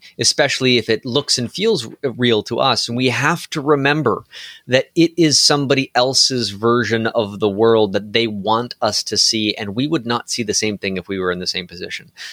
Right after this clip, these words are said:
That, that doesn't mean it's bad. Uh, it just means that it's more powerful that we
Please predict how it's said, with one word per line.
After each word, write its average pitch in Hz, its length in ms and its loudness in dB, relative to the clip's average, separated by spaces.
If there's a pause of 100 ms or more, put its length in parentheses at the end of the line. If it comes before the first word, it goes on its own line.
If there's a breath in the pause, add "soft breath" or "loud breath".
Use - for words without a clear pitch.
(100)
That, 143 180 0
that 151 180 2
doesn't 156 240 0
mean 165 160 6
it's 165 180 2 (280)
bad. 123 540 -2 (420 loud breath)
Uh, 117 300 2 (100)
it 156 160 2
just - 260 0
means 143 520 0
that 127 200 4
it's 131 220 2
more 123 220 2
powerful 131 600 2
that 117 160 0
we 120 240 0